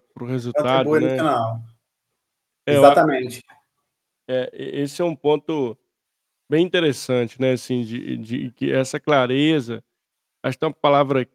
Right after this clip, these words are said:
Speaker 1: que permeia muito aí, né, que é o famoso engajamento dos times, né, e quando a gente fala dessa transparência, né, que tá, né, dessa clareza, ah, de ter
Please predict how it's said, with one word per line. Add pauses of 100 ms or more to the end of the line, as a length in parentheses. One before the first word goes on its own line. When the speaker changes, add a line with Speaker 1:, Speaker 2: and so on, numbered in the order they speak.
(100)
Speaker 1:
que
permeia
muito
aí,
né,
que
é
o
famoso
engajamento
dos
times,
né,
e
quando
a
gente
fala (460)
dessa
transparência,
né,
que
tá, (200)
né,
dessa
clareza,
ah,
de (140)
ter